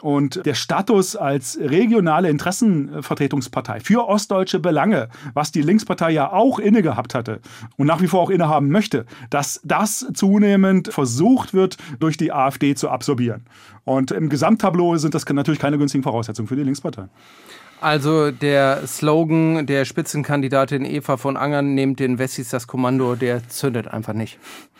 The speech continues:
Speaker 1: Ich glaube, dass es ein bisschen geschickter gemacht, äh, ein Thema ist im Osten, auf das man, äh, durchaus setzen kann, ostdeutsche Befindlichkeiten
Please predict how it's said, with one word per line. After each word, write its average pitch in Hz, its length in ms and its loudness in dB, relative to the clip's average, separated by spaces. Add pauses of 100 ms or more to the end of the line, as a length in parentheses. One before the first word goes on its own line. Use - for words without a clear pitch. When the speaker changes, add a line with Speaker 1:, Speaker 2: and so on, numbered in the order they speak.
(960)
Speaker 1:
Ich 120 180 -4
glaube, 139 340 2
dass 143 180 0
es 156 160 -4
ein 123 60 -6
bisschen 160 260 0
geschickter 180 460 -2
gemacht, 165 400 0
äh, 151 260 4
ein 165 180 4
Thema 156 300 2
ist 196 280 0
im 214 360 2
Osten, 233 520 0
auf 190 180 -2
das 175 160 -2
man, 160 320 0
äh, 156 260 -2
durchaus 165 540 -2
setzen 160 320 -4
kann, 214 260 2
ostdeutsche 170 440 -2
Befindlichkeiten 165 920 0